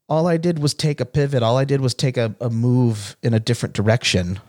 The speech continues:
Um, and all this stuff started kind of falling in place. And I,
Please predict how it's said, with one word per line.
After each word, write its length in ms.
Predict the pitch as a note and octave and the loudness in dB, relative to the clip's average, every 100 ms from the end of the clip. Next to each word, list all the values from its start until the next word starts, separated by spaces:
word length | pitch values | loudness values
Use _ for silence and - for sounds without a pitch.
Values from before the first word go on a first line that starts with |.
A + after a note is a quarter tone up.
| - _ | -20 _
Um, 420 | A2 G2+ F#2 F#2 G2+ _ _ _ _ _ _ _ _ _ _ _ | -2 -2 -2 -6 -10 _ _ _ _ _ _ _ _ _ _ _
and 100 | A2+ | 0
all 140 | A2+ A#2 | 0 0
this 160 | G#2+ | -2
stuff 360 | - - A2 - | 0 2 2 0
started 400 | - A#2 G#2 - | -2 0 0 -2
kind 200 | - G#2+ | 0 0
of 60 | |
falling 360 | - G#2+ A2 G#2 | 2 2 4 2
in 60 | F2 | 0
place. 680 | - A#2+ F3 C#3+ - - _ _ G2+ | -2 0 0 0 -4 -10 _ _ -6
And 100 | |
I, 120 | F#2+ | -4